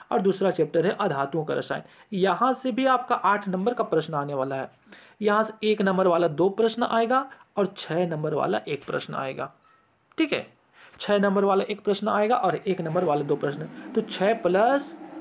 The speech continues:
दो बराबर कितना हो गया आपका? आठ नंबर हो गया,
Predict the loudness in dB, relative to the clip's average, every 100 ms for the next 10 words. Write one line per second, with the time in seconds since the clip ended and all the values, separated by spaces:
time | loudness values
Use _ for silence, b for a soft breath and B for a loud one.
0 | -14 -14 -14 -14 -14 -14 -14 -2 2 2
1 | 0 -2 2 2 2 0 0 0 2 2
2 | 0 0 -6 -4 2 2 2 0 0 0
3 | 0 2 0